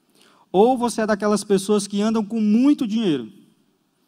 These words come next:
Será que isso é que lhe traz segurança, estar com muito dinheiro na mão, no, no bolso?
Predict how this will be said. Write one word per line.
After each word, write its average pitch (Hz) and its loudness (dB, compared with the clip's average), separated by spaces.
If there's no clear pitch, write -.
Será 170 -2
que 190 -8
isso 214 -2
é 165 -6
que 175 -6
lhe 180 2
traz 180 -2
segurança, 185 -2
estar 160 -8
com 165 -8
muito 214 0
dinheiro 175 -6
na 147 -10
mão, 175 -12
no, 139 -12
no 139 -10
bolso? 151 -8